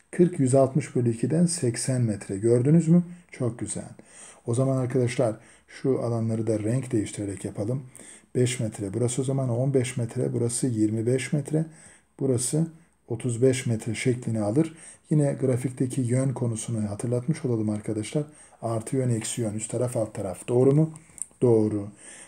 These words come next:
Bakın fotoğrafları üst üste koyduk arkadaşlar.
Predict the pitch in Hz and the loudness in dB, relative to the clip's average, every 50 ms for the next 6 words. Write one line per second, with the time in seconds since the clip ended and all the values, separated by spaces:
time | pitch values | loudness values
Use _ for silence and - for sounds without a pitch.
0 | - - 220 - - 180 170 - - - - - - _ _ - - 226 - 165 | -2 2 2 4 4 2 0 0 -12 -20 -20 -20 -20 _ _ -8 -6 0 2 4
1 | 139 127 120 120 - - 123 127 147 147 - - 120 107 - - 117 117 - 135 | 4 4 4 0 2 2 4 4 4 4 2 0 -6 -6 -4 -4 -2 2 4 4
2 | 123 120 131 123 131 139 135 - - 143 143 139 131 - - 147 147 | 4 4 4 2 2 2 0 4 2 2 4 4 2 4 2 2 2